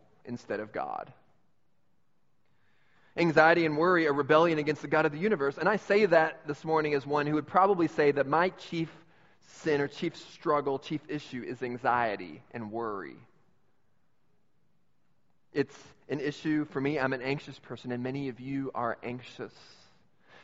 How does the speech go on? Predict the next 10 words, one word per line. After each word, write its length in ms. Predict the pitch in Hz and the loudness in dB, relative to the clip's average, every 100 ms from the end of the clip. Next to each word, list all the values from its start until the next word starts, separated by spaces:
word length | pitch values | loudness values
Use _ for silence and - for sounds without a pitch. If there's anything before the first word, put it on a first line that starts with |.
| _ | _
people. 400 | - 151 - - - - _ _ _ _ _ _ _ _ _ _ _ _ _ _ _ _ _ _ _ - - - - _ _ _ - | -14 -14 -14 -20 -20 -20 _ _ _ _ _ _ _ _ _ _ _ _ _ _ _ _ _ _ _ -20 -20 -20 -20 _ _ _ -6
We 120 | 139 | -2
need 160 | 131 123 | 0 -2
help, 400 | - 123 73 - | 0 -2 -2 -6
don't 220 | 117 - | -6 -6
we? 200 | 85 131 - - - - - - - _ _ - _ _ _ _ _ _ _ _ _ _ _ _ _ _ _ _ _ _ _ _ _ - - | -10 -12 -16 -20 -20 -20 -20 -20 -20 _ _ -20 _ _ _ _ _ _ _ _ _ _ _ _ _ _ _ _ _ _ _ _ _ -20 -2
We 100 | 165 | 2
need 180 | 185 160 | 2 0
to 60 | |
trust 460 | - 170 160 - | -4 0 0 -2